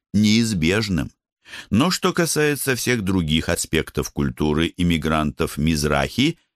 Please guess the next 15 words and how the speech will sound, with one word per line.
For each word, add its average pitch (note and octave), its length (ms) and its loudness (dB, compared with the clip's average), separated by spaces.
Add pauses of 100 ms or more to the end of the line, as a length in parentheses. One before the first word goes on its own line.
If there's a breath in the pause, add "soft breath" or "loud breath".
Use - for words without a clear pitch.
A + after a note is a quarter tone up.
(480)
сомнительно, G3 760 2
чтобы F#2+ 360 0
была F2 240 2
необходима E2+ 880 0
ускоренная D2 1000 0
модернизация. D2 1120 0 (760)
Израильские G#2 960 0
советники, D#2+ 760 0
учителя D2 880 0 (120)
и E2 120 0
военные D#2 640 0
офицеры C#2+ 680 -2 (580)
пытались C#3 760 0
навязать F#2 540 0
иммигрантам D#2+ 720 0